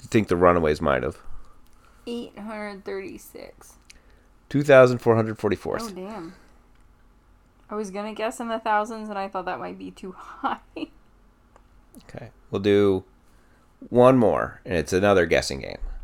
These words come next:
Speaker 1: This was, he was named, okay, this person was named Britain's most influential artist of the past fifty years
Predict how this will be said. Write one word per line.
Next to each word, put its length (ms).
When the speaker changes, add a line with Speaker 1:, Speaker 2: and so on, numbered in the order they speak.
Speaker 1:
This 480
was, 340
he 300
was 200
named, 460
okay, 220
this 200
person 580
was 180
named 320
Britain's 360
most 300
influential 560
artist 300
of 100
the 80
past 340
fifty 280
years 400